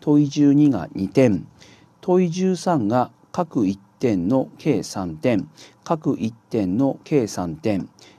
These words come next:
問い十四が各一点の計四点、各一点の計四点、えー、合計しますと、こちら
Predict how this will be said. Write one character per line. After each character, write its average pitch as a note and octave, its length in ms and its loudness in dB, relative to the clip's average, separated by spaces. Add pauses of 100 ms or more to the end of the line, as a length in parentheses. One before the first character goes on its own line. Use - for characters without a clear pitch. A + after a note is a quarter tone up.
(120)
問 F3 240 0
い D#3+ 60 -4
十 F3+ 260 -2
四 D#3 300 0
が B2+ 240 -2 (160)
各 D#3 340 -2
一 G2 100 -4 (200)
点 F#2 280 -2
の A#2 280 -4
計 A2+ 260 -2
四 F2 280 -8
点、 A#2+ 280 -4 (180)
各 D#3+ 300 -2
一 A2+ 160 -8 (160)
点 G2 300 -2
の B2+ 200 0 (120)
計 D#3 280 0
四 F#2+ 240 -4
点、 F2+ 300 -2 (600)
え B2+ 100 2
ー、 B2+ 40 -2
合 F3+ 160 2
計 G3 120 0
し G3 140 -4
ま G3 120 0
す - 120 -12
と、 A2 100 -2
こ G2+ 160 -8
ち - 140 -8
ら G#2+ 260 -2